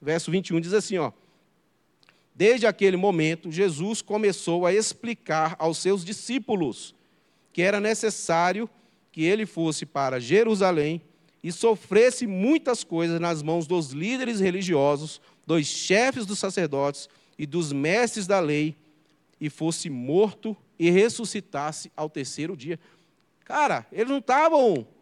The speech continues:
sem informação, eles sabiam, eles tinham, Jesus tinha falado isso pra eles.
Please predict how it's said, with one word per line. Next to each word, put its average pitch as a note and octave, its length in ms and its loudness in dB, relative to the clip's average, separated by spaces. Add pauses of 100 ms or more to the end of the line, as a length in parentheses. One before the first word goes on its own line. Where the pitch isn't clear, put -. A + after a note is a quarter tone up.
(120)
sem A#3 480 2
informação, F#3+ 720 -2
eles G#3+ 160 -12
sabiam, G#3 720 -4
eles F3+ 180 -6
tinham, B3 720 2
Jesus F3+ 300 -4
tinha B3+ 160 -8
falado G#3+ 540 0
isso F#3+ 180 -6
pra E3+ 180 -2
eles. A2 360 -6